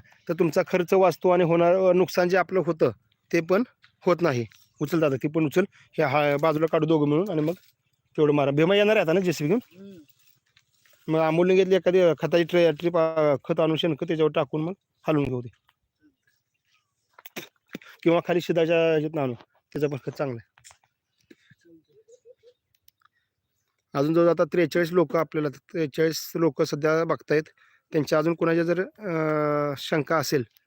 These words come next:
Speaker 1: तरी तुम्ही विचारू शकता. फळ सेटिंग झाली आहे, वाटाणा एवढे आहेत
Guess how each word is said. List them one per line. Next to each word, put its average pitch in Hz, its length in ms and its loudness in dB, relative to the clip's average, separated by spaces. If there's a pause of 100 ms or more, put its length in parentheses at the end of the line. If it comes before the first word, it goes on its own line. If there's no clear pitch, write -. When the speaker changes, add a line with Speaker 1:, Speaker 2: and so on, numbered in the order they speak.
(640)
Speaker 1:
तरी 156 100 -2
तुम्ही 170 220 0
विचारू 151 240 0
शकता. 139 320 -4 (920)
फळ 165 120 4
सेटिंग 170 360 0
झाली 160 260 2
आहे, 151 260 2
वाटाणा 151 380 0
एवढे 151 240 2
आहेत 147 260 0